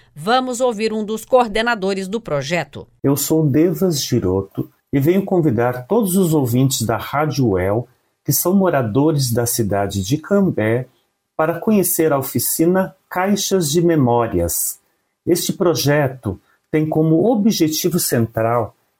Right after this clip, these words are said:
Speaker 2: resgatar as histórias de vida dos participantes,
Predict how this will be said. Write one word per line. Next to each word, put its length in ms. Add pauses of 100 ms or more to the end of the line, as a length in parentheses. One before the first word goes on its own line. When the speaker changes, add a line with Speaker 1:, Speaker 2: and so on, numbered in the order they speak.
(100)
Speaker 2:
resgatar 680
as 140
histórias 520
de 120
vida 340
dos 240
participantes, 1400